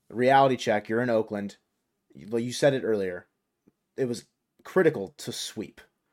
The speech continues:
in Oakland. This is then riding, you know, like, putting the steering wheel back in, in straight onto the road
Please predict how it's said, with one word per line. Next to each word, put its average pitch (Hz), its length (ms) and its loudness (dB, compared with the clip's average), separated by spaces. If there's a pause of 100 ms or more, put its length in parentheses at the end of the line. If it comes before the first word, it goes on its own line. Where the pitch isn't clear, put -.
(220)
in 110 140 -4
Oakland. 78 400 -12 (680)
This 151 300 4
is 135 240 -2
then 123 260 4
riding, 110 460 0
you 113 80 -6
know, 87 140 -10
like, 87 180 -12 (520)
putting 175 260 0
the 165 80 0
steering 147 420 0
wheel 139 180 2
back 123 320 4
in, 123 200 0
in 123 480 -4
straight 127 360 2
onto 127 220 0
the 123 80 0
road 104 340 0